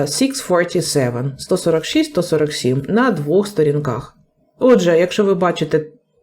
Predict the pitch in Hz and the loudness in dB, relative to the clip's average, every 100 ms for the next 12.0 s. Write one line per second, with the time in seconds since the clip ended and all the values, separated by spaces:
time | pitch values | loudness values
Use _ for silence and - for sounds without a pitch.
0 | - 214 214 165 135 156 254 233 220 233 | -12 2 2 4 0 0 0 -2 0 2
1 | 226 220 220 214 202 196 196 196 202 202 | 2 0 2 4 4 2 2 2 2 0
2 | 185 180 175 - - - - - - - | -4 -4 -6 -8 -20 -20 -20 -20 -20 -8
3 | 175 175 175 208 214 208 202 190 190 185 | -2 2 4 4 4 4 4 0 0 0
4 | 175 180 185 180 175 160 156 160 170 165 | 0 0 -2 0 0 2 0 -2 0 -2
5 | - 175 156 151 165 - 220 247 294 254 | 0 0 2 0 -2 -2 0 2 0 0
6 | 202 185 180 - 196 185 165 - 175 160 | 0 0 -2 0 0 0 -6 -2 0 2
7 | 151 151 147 190 - 277 262 247 202 175 | 0 0 0 -2 0 2 2 0 0 0
8 | 175 170 151 151 151 151 196 185 170 170 | -2 0 0 2 2 4 2 2 0 0
9 | 185 180 175 160 151 - 165 156 147 147 | 0 0 0 0 -2 0 2 2 -2 -6
10 | - 269 294 190 180 165 170 196 214 214 | 0 0 -2 -4 -2 0 0 2 2 2
11 | - 170 170 175 165 - 143 123 123 | 0 -2 0 -2 -2 0 0 0 -4